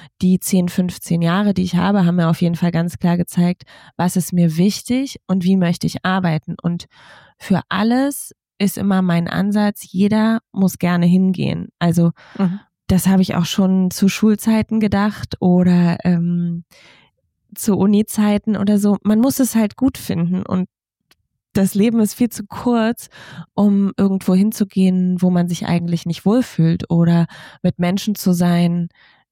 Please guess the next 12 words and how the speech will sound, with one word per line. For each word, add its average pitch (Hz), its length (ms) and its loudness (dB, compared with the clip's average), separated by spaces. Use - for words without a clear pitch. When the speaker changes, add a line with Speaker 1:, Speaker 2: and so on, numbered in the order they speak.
Speaker 1:
die 185 120 2
vielleicht 170 760 -2
gar 175 220 0
nicht 175 180 -2
so 175 100 0
mit 170 220 -2
a-, - 80 -10
einem 170 240 0
auf 170 120 -2
einer 165 300 0
Wellenlänge 165 540 2
sind. - 180 -4